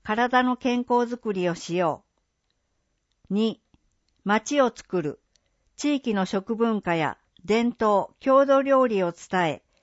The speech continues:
食育活動を活性化させよ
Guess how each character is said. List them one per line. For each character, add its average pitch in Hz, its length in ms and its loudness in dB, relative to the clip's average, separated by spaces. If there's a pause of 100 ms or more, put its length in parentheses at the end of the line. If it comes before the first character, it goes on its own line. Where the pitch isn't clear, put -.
(200)
食 240 380 0
育 262 240 -4
活 262 340 -2
動 180 300 4
を - 100 -8
活 208 220 -2
性 269 260 4
化 214 140 0
さ 196 180 -2
せ 196 200 0
よ 156 300 0